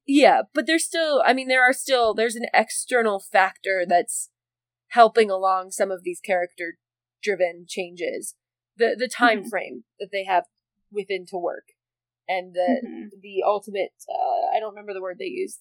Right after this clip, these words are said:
Speaker 1: task or whatever.
Speaker 2: For sure. And then you get into your, like, all character, no plot, which I actually think are kind of having a moment right now. Um, I,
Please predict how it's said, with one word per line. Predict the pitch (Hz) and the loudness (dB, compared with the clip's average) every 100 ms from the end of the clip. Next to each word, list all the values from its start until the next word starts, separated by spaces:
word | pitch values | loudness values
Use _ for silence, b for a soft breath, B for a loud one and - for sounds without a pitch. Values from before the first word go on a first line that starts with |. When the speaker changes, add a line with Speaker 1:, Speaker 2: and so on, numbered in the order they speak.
| _ | _
Speaker 1:
task | - 185 - - - | -8 -6 -6 -10 -8
or | 156 | -6
whatever. | - - - 226 _ _ _ _ _ _ _ - | -8 -8 -10 -12 _ _ _ _ _ _ _ -14
Speaker 2:
For | 208 | -12
sure. | - - 233 _ _ _ _ _ | -10 -10 -12 _ _ _ _ _
And | 240 | -6
then | 277 | -2
you | 339 | -2
get | 370 | -2
into | 247 240 240 | -2 -2 -2
your, | 220 | -2
like, | 202 190 - - | -2 -4 -6 -4
all | 190 196 | -4 -4
character, | 208 196 - 190 | -6 -8 -10 -10
no | 180 | -10
plot, | 190 196 202 - | -8 -6 -4 -4
which | 220 - | -6 -4
I | 240 - | -2 0
actually | 294 - 415 | -2 -4 -8
think | 370 220 | -2 -2
are | 208 196 | -2 -6
kind | 185 185 | -8 -6
of | 190 | -6
having | 196 190 196 | -6 -8 -10
a | 170 | -10
moment | 185 180 214 240 - | -8 -8 -8 -8 -6
right | 285 | -4
now. | 311 330 330 - 214 | -4 -8 -10 -12 -8
Um, | 196 190 - - | -8 -8 -14 -8
I, | 226 254 247 | -6 -2 -2